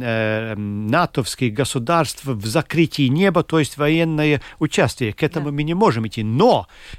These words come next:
Speaker 1: э, что могли бы сделать, и это пришло полгода позже,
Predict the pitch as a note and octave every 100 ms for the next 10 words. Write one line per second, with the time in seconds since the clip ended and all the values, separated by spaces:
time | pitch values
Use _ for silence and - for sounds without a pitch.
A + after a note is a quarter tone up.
0 | - C3+ A#2+ - C#3 A#2+ A#2+ C3+ C4 F3+
1 | B2+ G2+ A2+ G2 G2 B2+ B2+ C3 - -
2 | C3 - C#3 - E3 E3 G3 - E4+ F3
3 | G#2